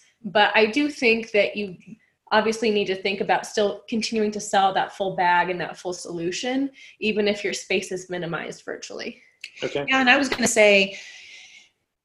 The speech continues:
Speaker 3: you know, oftentimes a lot of our clients, to your point, I mean, uh, if you're a small startup, you might have really one system, um, and so it might not apply to them. But, um, you know, as, as they grow, as they become,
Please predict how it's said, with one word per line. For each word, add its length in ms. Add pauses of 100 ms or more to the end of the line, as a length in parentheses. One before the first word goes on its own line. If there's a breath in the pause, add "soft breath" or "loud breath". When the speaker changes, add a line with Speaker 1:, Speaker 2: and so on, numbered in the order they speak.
(120)
Speaker 3:
you 80
know, 80
oftentimes 600
a 120
lot 160
of 100
our 100
clients, 540
to 140
your 140
point, 340
I 80
mean, 320
uh, 60
if 480
you're 240
a 320
small 320
startup, 440
you 120
might 180
have 420 (160)
really 280
one 600 (180)
system, 680
um, 260
and 140
so 160
it 300
might 160
not 160
apply 300
to 180
them. 300
But, 320
um, 380
you 120
know, 60
as, 160
as 220
they 160
grow, 420
as 220
they 140
become, 480